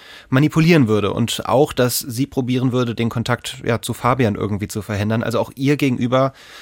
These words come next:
hat Fabians Vater wohl solche Aussagen getätigt und auch da hat der Richter heute nochmal ganz explizit nachgefragt. Also wie war es damals? Und auch sie hat darauf bestanden, nein, er hat das zu dem Zeitpunkt genauso gesagt.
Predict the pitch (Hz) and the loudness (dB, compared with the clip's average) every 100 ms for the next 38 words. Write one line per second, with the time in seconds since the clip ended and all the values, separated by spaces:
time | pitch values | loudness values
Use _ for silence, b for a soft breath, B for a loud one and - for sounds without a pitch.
0 | B - - - 107 - - 113 110 107 | B -20 -14 -6 -6 -6 -4 -2 -2 -2
1 | 107 107 107 110 110 107 - 104 139 - | -2 -2 0 0 -2 -2 -2 0 0 0
2 | 95 92 92 92 95 92 104 120 - 113 | 0 0 -4 -4 -4 -2 0 -2 -2 -4
3 | - - 113 135 110 113 120 107 107 107 | -2 0 2 2 0 0 -2 0 -2 -2
4 | 101 - 110 127 - - 131 127 127 143 | -6 -4 -2 0 -2 -4 -4 0 2 0
5 | - - 95 92 104 104 98 - - - | -2 -2 -4 -2 -4 -4 -6 -12 -20 -20
6 | - - 131 120 131 135 - 101 117 123 | -20 -4 0 4 4 2 0 0 2 0
7 | - 110 - - 113 110 107 120 120 101 | -2 -6 -6 -6 -6 -4 -2 -2 0 0
8 | - 110 - 113 - 110 110 - 104 110 | -2 -4 -2 -2 -2 -2 -2 -4 -4 -4
9 | - 101 101 - 98 - 95 - B B | -6 -6 -6 -4 -4 -2 -6 -6 B B
10 | B B B 107 95 98 92 98 78 73 | B B B 0 0 0 -2 -2 -2 -4
11 | - | -12